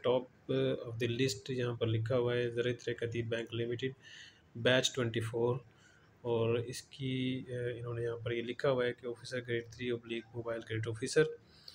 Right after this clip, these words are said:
तो ये पब्लिश डेट भी यहाँ पे लिखी हुई है, अ, पाँच पाँच दो हज़ार चौबीस को ये पब्लिश हुई है एडवर्टाइजमेंट। तो यहाँ से अगर आप व्यू करते हैं इसकी डिटेल को, तो फिर आपके पास नई टैब यहाँ पर ओपन होगी,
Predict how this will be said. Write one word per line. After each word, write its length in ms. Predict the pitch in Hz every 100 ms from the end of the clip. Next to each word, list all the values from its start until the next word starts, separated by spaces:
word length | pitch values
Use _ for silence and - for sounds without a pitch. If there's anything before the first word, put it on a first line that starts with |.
| - - - - - -
तो 240 | - 120 120
ये 140 | 123
पब्लिश 380 | 117 117 135 143
डेट 200 | 139 143
भी 100 | 143
यहाँ 120 | 139
पे 80 | 135
लिखी 300 | 135 131 -
हुई 200 | 135 131
है, 160 | 135 131
अ, 80 | 131 - - -
पाँच 500 | 117 117 113 127 131
पाँच 280 | - 123 117
दो 140 | 117
हज़ार 220 | 113 113 113
चौबीस 320 | 120 127 123
को 120 | -
ये 80 | 117
पब्लिश 400 | 113 123 131 -
हुई 140 | 131
है 80 | 127
एडवर्टाइजमेंट। 580 | 127 127 127 127 139 147 - - - - - - -
तो 120 | 131
यहाँ 260 | 127 135 151
से 140 | 156
अगर 120 | 139 135
आप 160 | 123
व्यू 180 | 123 139
करते 340 | 147 123 110 123
हैं 100 | 123
इसकी 200 | - 117
डिटेल 460 | 123 131 127 120
को, 200 | 117 147 - - - - - - - - -
तो 60 | 120
फिर 200 | 113 147
आपके 280 | 127 - -
पास 220 | 123 120 127
नई 140 | 127
टैब 300 | 123 120 120
यहाँ 140 | 120
पर 140 | 117 120
ओपन 220 | 117 123
होगी, 360 | 123 120 143